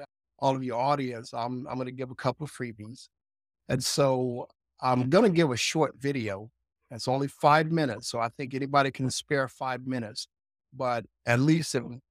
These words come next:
in no one else's mind but mine, I think it's really impactful. This video, it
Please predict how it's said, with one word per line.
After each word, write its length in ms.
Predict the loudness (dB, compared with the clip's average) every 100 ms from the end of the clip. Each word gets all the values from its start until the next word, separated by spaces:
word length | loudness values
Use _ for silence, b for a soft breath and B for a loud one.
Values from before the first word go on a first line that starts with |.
| _ _
in 140 | 0
no 100 | 2
one 180 | 2 2
else's 320 | 2 -2 -4
mind 280 | -4 -4 -6
but 100 | -8
mine, 320 | -4 -2 -2
I 60 | -4
think 200 | -6 -6
it's 120 | -8
really 260 | -8 -8 -8
impactful. 600 | -8 -6 -6 -6 -12 -16 -18 _ _ _ _ _ _ _ _ 0
This 180 | 0 4
video, 600 | 4 4 2 2 -2 -8 _ _ _ _ _
it 220 | -14 -14